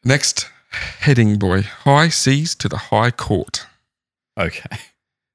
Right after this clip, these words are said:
Speaker 1: So since Australia two performed so well, the New York Yacht Club was nervous.
Speaker 2: Yeah.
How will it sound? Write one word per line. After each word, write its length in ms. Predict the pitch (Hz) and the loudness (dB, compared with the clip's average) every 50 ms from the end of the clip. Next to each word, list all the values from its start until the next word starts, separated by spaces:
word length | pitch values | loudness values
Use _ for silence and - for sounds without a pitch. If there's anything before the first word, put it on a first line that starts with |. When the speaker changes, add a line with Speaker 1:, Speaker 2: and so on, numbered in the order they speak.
| - | -4
Speaker 1:
So 200 | - - 147 135 135 | 0 2 4 4 4
since 320 | - - 233 233 226 - | 4 2 2 2 2 2
Australia 440 | 226 - - - 147 139 139 135 131 | 0 0 2 2 4 4 4 4 4
two 240 | - - 135 127 120 | 4 4 4 4 2
performed 400 | - 123 - - 120 120 117 - | 2 -2 -2 0 2 2 2 2
so 160 | - 127 120 | 2 2 2
well, 340 | 110 110 82 85 101 127 - _ - | 2 2 0 0 -2 -4 -10 _ -2
the 80 | - 117 | 0 2
New 100 | 120 127 | 4 4
York 260 | 143 156 147 143 - _ _ | 4 4 2 2 0 _ _
Yacht 260 | - 117 110 - - | -2 -2 -2 -2 -4
Club 280 | - - 98 98 104 113 - _ _ _ _ _ _ _ _ _ _ _ _ - | -6 -2 -2 -2 -2 -4 -10 _ _ _ _ _ _ _ _ _ _ _ _ 0
was 240 | 131 123 113 110 | 2 2 2 2
nervous. 720 | 110 107 107 107 104 104 95 - - - - - - - - _ _ _ - | 2 2 4 4 4 2 0 -2 -4 -8 -6 -8 -8 -10 -12 _ _ _ -8
Speaker 2:
Yeah. 360 | - 82 - 120 127 180 - | -2 0 0 2 0 0 -4